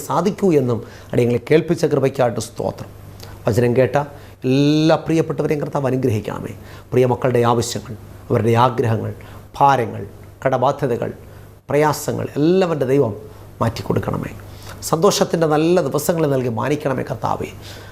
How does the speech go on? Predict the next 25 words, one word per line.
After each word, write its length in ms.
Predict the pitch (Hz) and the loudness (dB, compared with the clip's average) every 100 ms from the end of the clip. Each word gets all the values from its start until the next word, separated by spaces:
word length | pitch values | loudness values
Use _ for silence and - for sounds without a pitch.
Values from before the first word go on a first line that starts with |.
| - - | -18 -6
വചനം 300 | 143 190 196 165 | 0 2 0 0
കേട്ടത് 320 | 208 208 214 180 | 0 2 0 0
മുഖാന്തരം 440 | 151 196 208 208 | 2 2 4 2
അവർ 80 | 202 151 | 2 0
അനുഗ്രഹിക്കപ്പെടുവാൻ 680 | 180 214 226 220 180 180 160 | 0 2 2 2 -2 -4 -4
സഹായിക്കണമേ. 580 | - 113 123 - 110 110 - - - - | -6 -4 -4 -6 -10 -10 -14 -20 -12 0
നല്ല 160 | 147 175 165 | 4 4 4
തീരുമാനത്തോടും 680 | 175 175 175 175 175 180 165 | 2 2 2 0 2 0 2
പ്രതിഷ്ഠയോടും 560 | 175 180 - 202 190 156 | 0 0 0 2 2 2
ജീവിക്കുവാൻ 420 | 139 135 131 120 110 - - - 135 | 0 0 0 -2 -4 -14 -20 -16 -8
എല്ലാ 180 | 139 170 202 - | 0 2 2 -2
പ്രിയപ്പെട്ടവരെയും 560 | 180 175 170 175 165 151 | -4 -2 0 0 0 -2
കർത്താവ് 240 | 139 123 | -2 0
ഒരുക്കണമേ 360 | 143 170 185 170 | 0 0 -2 -2
എന്ന് 100 | 139 107 | -4 -6
പ്രാർത്ഥിക്കുന്നു. 480 | 104 - - - - - - - - - - - - - - | -8 -10 -14 -14 -16 -18 -20 -18 -16 -16 -16 -18 -20 -14 -2
സകല 180 | 117 120 120 | 2 4 4
മാനവും 300 | 123 131 131 | 4 4 2
മഹത്വവും 320 | 117 139 139 135 | 2 2 0 0
കർത്താവ് 240 | 143 143 135 | 0 -2 -4
എടുക്കണമേ. 360 | - 90 - - - - - - - - | -8 -10 -12 -14 -18 -18 -18 -16 -16 -2
യേശു 180 | 117 - 110 | 0 2 0
ക്രിസ്തുവിൻ്റെ 420 | - - 113 113 107 | -2 0 2 2 2
ധന്യമുള്ള 280 | 147 123 110 | 2 2 2
നാമത്തിൽ 300 | 110 110 - | -2 -2 -6